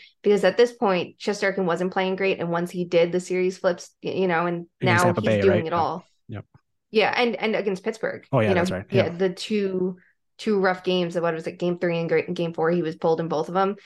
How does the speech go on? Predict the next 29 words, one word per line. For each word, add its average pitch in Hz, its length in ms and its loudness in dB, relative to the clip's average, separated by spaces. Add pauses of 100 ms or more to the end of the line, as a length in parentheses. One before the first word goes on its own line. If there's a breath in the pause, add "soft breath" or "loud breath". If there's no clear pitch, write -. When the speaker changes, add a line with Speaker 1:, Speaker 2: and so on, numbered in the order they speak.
(160 loud breath)
Speaker 1:
So 175 300 2
it's 170 180 0
a, 165 180 0
it's 170 100 -4
a 180 60 -4
much 196 240 -2
different 180 400 -2
conversation 180 480 -2
because 175 240 -4
he's 175 300 0
been 156 500 -2 (180)
the 170 60 0
best 165 220 0
player 170 200 0
for 170 100 -10
them. 160 240 -4 (280 loud breath)
Akira 254 320 4
Schmid, 196 320 2
though, 185 160 2
we 180 80 2
have 180 120 0
to 196 60 -2
give 185 100 -2
a 175 40 0
lot 160 160 -2
of 156 60 -4
credit 170 240 -4
to, 170 220 -2
uh, 156 380 2